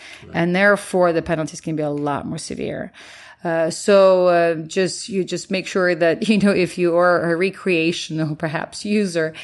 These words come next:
Speaker 2: uh, that, uh, this is not one area that you want to, uh, experiment in this country,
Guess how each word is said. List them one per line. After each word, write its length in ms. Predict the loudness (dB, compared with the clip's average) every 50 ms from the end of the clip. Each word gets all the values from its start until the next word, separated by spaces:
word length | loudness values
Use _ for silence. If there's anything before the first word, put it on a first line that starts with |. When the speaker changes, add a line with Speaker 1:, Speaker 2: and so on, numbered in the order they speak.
| -18 -18 -18 -20 -20 -14 _
Speaker 2:
uh, 220 | -6 -4 -4 -4 -4
that, 480 | -2 0 2 2 2 0 -2 -4 -2
uh, 220 | 0 2 2 2 2
this 240 | 0 -2 -2 -4 -6
is 120 | -6 -4
not 320 | -2 -2 0 0 -2 -4 -4
one 260 | -2 -2 -2 -2 -2
area 500 | -2 -2 -2 -2 -2 -4 -6 -8 -8 -8 -6
that 420 | -6 -4 -4 -2 -4 -4 -8 -10 -6
you 160 | -4 -2 -2
want 300 | -2 -2 -2 -4 -4 -8
to, 260 | -8 -6 -4 -2 -2
uh, 160 | -2 -4 -4 -6 -8
experiment 680 | -8 -8 -8 -2 2 4 4 4 2 0 -2 -4 -6 -4
in 80 | -4
this 120 | -4 -4 -4
country, 460 | -6 -8 -8 -6 -6 -6 -6 -6